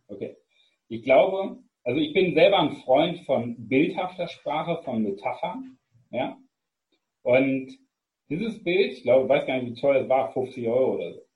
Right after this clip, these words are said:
Das drückt einfach viel aus. Du kommst morgens ins Büro, siehst das Bild und hast direkt den, den Satz im Kopf, der dahinter steckt.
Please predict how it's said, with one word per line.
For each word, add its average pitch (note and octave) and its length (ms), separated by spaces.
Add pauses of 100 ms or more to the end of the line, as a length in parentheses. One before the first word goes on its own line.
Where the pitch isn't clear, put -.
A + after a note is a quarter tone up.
(2500)
Das A2+ 180
drückt D#3 260
einfach D#3 360
viel G3 180
aus. C3+ 240
Du G#2 80
kommst A3+ 320
morgens E3+ 400
ins - 200
Büro, - 520 (1120)
siehst G#3 280
das A3+ 220
Bild D3+ 460 (680)
und G#2 180
hast - 260
direkt C#3 540 (340)
den, B2 420
den A#2+ 300
Satz C#3 240
im D3+ 220
Kopf, - 260
der C3 120
dahinter C3 380
steckt. - 340